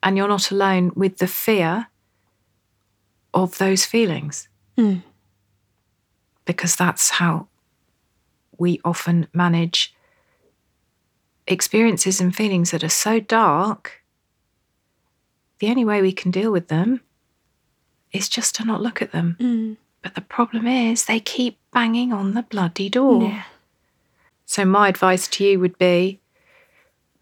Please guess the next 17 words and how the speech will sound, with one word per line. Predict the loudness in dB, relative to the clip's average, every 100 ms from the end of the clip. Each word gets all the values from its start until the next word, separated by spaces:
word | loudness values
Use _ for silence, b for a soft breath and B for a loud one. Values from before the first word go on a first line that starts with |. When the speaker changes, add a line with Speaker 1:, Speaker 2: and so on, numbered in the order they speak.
| 0
Speaker 1:
with | 0 2
regular | 0 2 0 0
sessions | 0 0 -2 -2 -2
with | -2 -2
a |
trauma-informed | -2 0 2 2 0 0 -2 -2 -2
therapist | 0 0 0 -2 -6 -6 -10 -14 -10
Speaker 2:
Mm. | -8 -2
Speaker 1:
who | -2 -2
can | -4 -8 0
also | 2 2 0 0 0 0 -2 -4
include | -6 -6 -2 0 0 0
your | -2 0
aunts | 0 0 -2 -2
in | -2
those | 0 -2 -4
sessions, | -4 -4 -4 -4 -4 -6